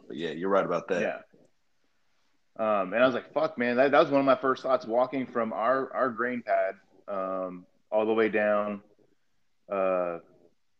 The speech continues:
Speaker 2: to the, where the, where the defac slash gym slash, uh, phone call center <laughs> slash whatever else they made it to be.
Speaker 1: Church? Wasn't it a
Speaker 2: Uh,
Speaker 1: church, too?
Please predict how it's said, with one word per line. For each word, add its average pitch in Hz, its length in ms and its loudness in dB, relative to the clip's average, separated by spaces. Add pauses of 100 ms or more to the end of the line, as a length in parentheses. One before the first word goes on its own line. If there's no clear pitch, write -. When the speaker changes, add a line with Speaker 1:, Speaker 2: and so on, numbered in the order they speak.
(400)
Speaker 2:
to 110 200 -4
the, 92 340 0
where 98 160 2
the, 90 300 -2
where 95 120 -4
the 90 120 -4
defac 92 640 6
slash 98 420 6
gym 95 520 -2
slash, - 640 2 (320)
uh, 92 220 0 (120)
phone 117 260 2
call 92 280 0
center 90 640 -2
<laughs> - 40 -20
slash - 800 0 (380)
whatever 117 340 6
else 117 140 6
they 107 100 2
made 98 140 0
it 92 100 -8
to 101 80 -6
be. 92 240 -4
Speaker 1:
Church? 143 600 4
Wasn't 117 180 2
it 98 40 4
a 95 100 4
Speaker 2:
Uh, 117 40 0
Speaker 1:
church, 143 400 2
too? 143 260 -2